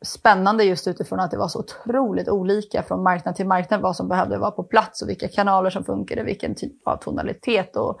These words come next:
och så vidare. Det finns några sådana här specifika saker som jag tänker på som var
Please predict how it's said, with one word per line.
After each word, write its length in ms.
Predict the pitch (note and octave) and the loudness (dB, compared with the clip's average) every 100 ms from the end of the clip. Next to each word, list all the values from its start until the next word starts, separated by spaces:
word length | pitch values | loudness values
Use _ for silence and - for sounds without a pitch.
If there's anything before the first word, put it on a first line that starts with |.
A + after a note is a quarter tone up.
| - | 0
och 100 | G#3+ | 2
så 80 | G3+ | 4
vidare. 400 | F#3+ F3+ - G#3 - - - | 2 4 2 2 -4 -10 -2
Det 40 | |
finns 160 | A#3+ G3+ | 0 2
några 260 | A3 G#3 | 6 6
sådana 140 | G#3+ F3+ | 6 2
här 40 | |
specifika 580 | - F3 F3+ A3 G3 F3+ | 0 -4 0 0 0 0
saker 300 | F3 F3 - | 2 0 -2
som 120 | F#3 | -4
jag 120 | F#3 | -4
tänker 240 | F3+ E3 - | -4 -4 -4
på 160 | F#3 | -4
som 180 | F3+ F3+ | -4 -2
var 360 | E3+ - D#2 | 2 2 2